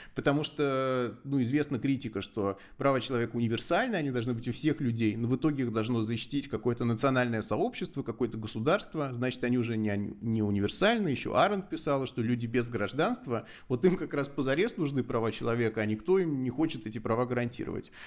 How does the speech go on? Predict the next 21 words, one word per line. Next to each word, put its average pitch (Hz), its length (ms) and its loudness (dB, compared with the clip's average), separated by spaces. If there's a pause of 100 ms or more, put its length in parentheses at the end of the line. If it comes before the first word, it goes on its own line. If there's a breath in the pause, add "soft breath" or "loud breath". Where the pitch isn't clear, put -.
(120)
Ну 160 100 6
и - 20 10
вот 226 160 4
эта 214 120 2
вот 190 160 0
проблема 165 420 2
с - 60 -6
тем, 160 360 0
э, 135 260 2
что 117 520 0 (380 loud breath)
из, 123 320 0
э, 117 500 4
тех, 147 220 0
кто 123 500 2
имеет 139 320 4
права 120 220 2
человека, 151 400 0
исключаются 156 600 -2
те, 131 180 -2
кто 131 300 -2
какие-то, 110 720 -2